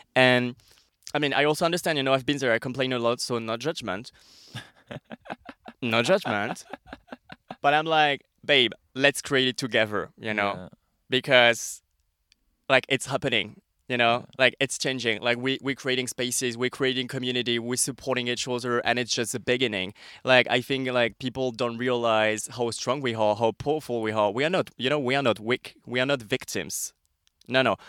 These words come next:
Speaker 1: We, we are resilient, you know? We are talented, we are skilled.
Speaker 2: Yes.
Speaker 1: You know, we are not just trans, we're not just, like,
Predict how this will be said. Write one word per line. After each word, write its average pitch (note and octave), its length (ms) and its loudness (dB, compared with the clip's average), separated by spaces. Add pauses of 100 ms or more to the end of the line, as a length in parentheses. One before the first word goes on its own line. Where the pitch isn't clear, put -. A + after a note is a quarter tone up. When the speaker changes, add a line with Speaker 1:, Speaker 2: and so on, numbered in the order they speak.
(140)
Speaker 1:
We, C#3 200 0
we C3+ 260 -2
are B2+ 120 4
resilient, A2+ 720 0
you G#2+ 80 0
know? A2 160 2
We A#2 160 0
are G#2+ 80 0
talented, A2+ 560 -2
we G#2 160 -4
are F#2+ 100 0
skilled. F#2 540 -2 (360)
Speaker 2:
Yes. A2+ 220 -12
Speaker 1:
You A#2 100 0
know, B2 200 4
we C3+ 100 2
are C3 80 2
not B2+ 160 -2
just A#2+ 320 -4
trans, A#2 400 0
we're B2 100 -6
not A#2 140 -4
just, A2+ 240 -8
like, A2+ 160 -4